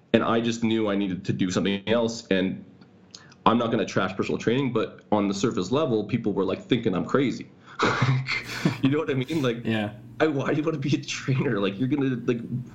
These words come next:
Speaker 1: what's training? And I, I knew that I needed to take an approach where I approached it like teaching and, like, my football and everything before, where, like,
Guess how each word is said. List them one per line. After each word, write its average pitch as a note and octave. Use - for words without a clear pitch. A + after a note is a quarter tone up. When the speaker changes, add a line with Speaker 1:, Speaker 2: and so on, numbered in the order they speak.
Speaker 1:
what's C#3+
training? A#2
And F#2+
I, E2+
I A2
knew B2
that -
I G#2
needed G#2+
to G#2
take -
an G2+
approach A#2
where G2
I F#2
approached F#2+
it F#2
like G2
teaching -
and, F2+
like, F2+
my -
football A#2
and F#2+
everything G2+
before, B2
where, F#2
like, -